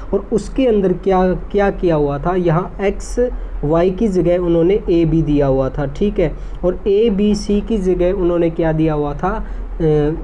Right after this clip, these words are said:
सीडीई इस तरह से दिया हुआ था, यानी कि same था। अगर किसी ने वो question किया है तो ये question बिल्कुल आसानी से वो बंदा कर सकता है। और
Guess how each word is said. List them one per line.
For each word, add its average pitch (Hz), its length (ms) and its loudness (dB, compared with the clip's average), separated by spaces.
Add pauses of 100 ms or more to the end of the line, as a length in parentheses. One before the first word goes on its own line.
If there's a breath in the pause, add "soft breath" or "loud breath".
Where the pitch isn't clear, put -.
(340)
सीडीई 185 1500 0
इस 185 200 -2
तरह 160 180 2
से 185 140 0
दिया 151 260 0
हुआ 139 240 0
था, 156 120 -2
यानी 180 260 2
कि 196 320 -2 (300 loud breath)
same 208 420 2
था। 160 160 0
अगर 175 300 2
किसी 208 300 -2
ने 202 60 2
वो 185 220 2
question 180 420 0
किया 156 260 0
है 160 140 0
तो 196 120 0
ये 180 220 2
question 180 360 0
बिल्कुल 220 480 0
आसानी 160 420 -2
से 156 120 -4
वो 147 180 2
बंदा 143 260 0
कर 175 180 -4
सकता 143 400 -6
है। 127 280 -4 (500 loud breath)
और 151 420 0